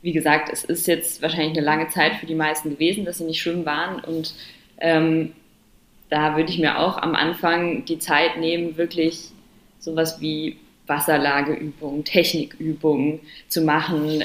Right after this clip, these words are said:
äh, kurze Strecken zu schwimmen, einfach aus fünfundzwanziger, äh, immer mal wieder Pause, um einfach langsam wieder ein Gefühl fürs Wasser zu kriegen, weil meiner Meinung nach ist dieses Gefühl fürs Wasser, das hört sich immer so blöd an, aber, ähm,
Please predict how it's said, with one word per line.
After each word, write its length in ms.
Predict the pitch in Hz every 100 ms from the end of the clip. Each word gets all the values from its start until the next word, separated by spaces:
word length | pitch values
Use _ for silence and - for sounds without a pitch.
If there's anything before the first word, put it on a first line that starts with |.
| -
äh, 400 | 156 151 151 151 - - -
kurze 340 | 196 190 -
Strecken 400 | - 151 - 156
zu 140 | -
schwimmen, 320 | 156 151 147 147
einfach 460 | 147 151 151 -
aus 180 | 151 - - _
fünfundzwanziger, 1040 | 202 180 175 135 139 139 151 143 139 151 -
äh, 180 | 156 -
immer 160 | 190 175
mal 180 | 160
wieder 160 | 156 156
Pause, 440 | 160 143 156 165 160 - - -
um 60 | -
einfach 260 | 160 170
langsam 420 | 160 165 175 160
wieder 180 | 160 160
ein 120 | 160
Gefühl 300 | 156 - 190 196
fürs 220 | 165 -
Wasser 300 | 143 156 151
zu 120 | -
kriegen, 500 | - 156 160 180 170
weil 400 | 147 156 151 160 - - - - _ _ _ _ _ -
meiner 600 | 156 165 175 170 170 160
Meinung 380 | 160 170 175 165
nach 300 | 160 185 -
ist 200 | - 170
dieses 300 | 170 170 -
Gefühl 440 | 165 220 240 254
fürs 260 | 254 208 214
Wasser, 300 | 170 - 233
das 160 | 160 160
hört 140 | 160
sich 140 | 175
immer 160 | 170 165
so 80 | 156
blöd 280 | - 160 -
an, 300 | 180 196 -
aber, 520 | 147 147 151 151 -
ähm, 460 | 156 156 160 160